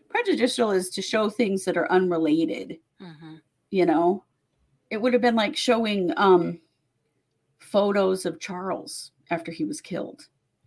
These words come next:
Speaker 2: Right.
Speaker 1: That might be prejudicial. This is not prejudicial. This is part of the
Speaker 2: No.
Speaker 1: crime.
Speaker 2: This is the crime. I mean,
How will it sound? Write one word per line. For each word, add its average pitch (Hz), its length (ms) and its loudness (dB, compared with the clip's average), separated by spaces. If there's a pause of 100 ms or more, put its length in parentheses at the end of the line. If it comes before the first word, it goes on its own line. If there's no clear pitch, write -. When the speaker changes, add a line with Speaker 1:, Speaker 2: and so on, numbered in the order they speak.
(140)
Speaker 2:
Right. 196 240 0
Speaker 1:
That 285 180 0
might 214 200 6
be 185 100 0
prejudicial. - 720 -4 (1000)
This 320 200 4
is 339 80 6
not 170 180 8
prejudicial. - 800 -6
This - 200 -6
is 302 100 -2
part - 260 0
of 214 60 -6
the 202 80 -4
Speaker 2:
No. - 60 -8
Speaker 1:
crime. 302 460 2 (920)
Speaker 2:
This 277 180 -8
is 226 180 -4
the 311 200 8
crime. 185 440 8
I 220 100 6
mean, 262 200 0